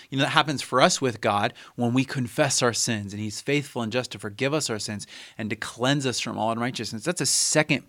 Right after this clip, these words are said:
part of forgiveness where the relationship is reconciled. And that happens when we confess our sins. For anybody who's confessed their sins, they're members of the new covenant community. They can claim the new covenant promises. And you remember Jesus says,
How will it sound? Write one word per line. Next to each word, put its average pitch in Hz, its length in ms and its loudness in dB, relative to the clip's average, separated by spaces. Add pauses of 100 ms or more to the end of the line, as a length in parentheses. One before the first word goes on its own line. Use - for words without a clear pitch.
part 135 540 4
of 110 140 -8
forgiveness 101 540 -6 (280)
where 117 140 2
the 113 140 0
relationship 113 1200 0 (120)
is 104 440 -2 (440)
reconciled. 98 960 -2 (260)
And 110 160 0
that 151 60 8
happens 127 360 2
when 107 140 -4
we 107 140 -4
confess 117 680 -4
our 101 140 -2
sins. - 560 -10 (380)
For 156 80 8
anybody 202 260 12
who's 135 180 2
confessed 139 540 6
their 113 160 2
sins, 110 360 -2
they're 127 180 6 (240)
members 143 680 6
of 123 300 0 (240)
the 120 100 2
new 131 280 8
covenant 139 680 0
community. 120 580 0
They 117 160 0
can 120 220 -4
claim 139 540 2
the 113 100 0
new 123 160 2
covenant 123 480 -2
promises. 120 560 0
And 117 100 -4
you 123 60 0
remember 135 240 0
Jesus 127 280 -4
says, 135 180 -2